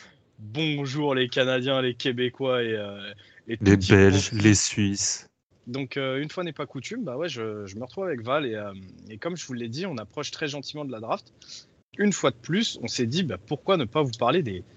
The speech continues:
Speaker 1: des petits prospects, euh, de cette année. Comme vous avez pu le voir, euh, on est content, on est content, on a beaucoup bossé pour vous proposer, euh,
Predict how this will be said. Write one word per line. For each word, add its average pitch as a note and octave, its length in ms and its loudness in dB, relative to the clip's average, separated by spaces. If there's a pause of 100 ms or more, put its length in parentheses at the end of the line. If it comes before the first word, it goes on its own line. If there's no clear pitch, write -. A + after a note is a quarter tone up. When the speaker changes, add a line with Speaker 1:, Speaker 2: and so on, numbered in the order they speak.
(280)
Speaker 1:
des F#2+ 120 -4
petits E3+ 360 -2
prospects, D#3 720 2
euh, F#2+ 380 -4
de A2 160 -2
cette D#3+ 280 0
année. D#3+ 340 4
Comme B2+ 220 -2
vous A#2 140 2
avez A#2 100 4
pu A#2 140 -6
le B2+ 80 0
voir, C#3 360 8
euh, F#2+ 500 -2 (120)
on D#3+ 160 2
est D#3 60 6
content, C#3+ 320 0
on E3 120 2
est G#2+ 80 0
content, - 300 -4
on C3 80 2
a G2 80 0
beaucoup B2+ 320 -2
bossé C3 320 0
pour A#2 180 -6
vous G#2+ 80 -4
proposer, A#2+ 520 0
euh, A2 120 4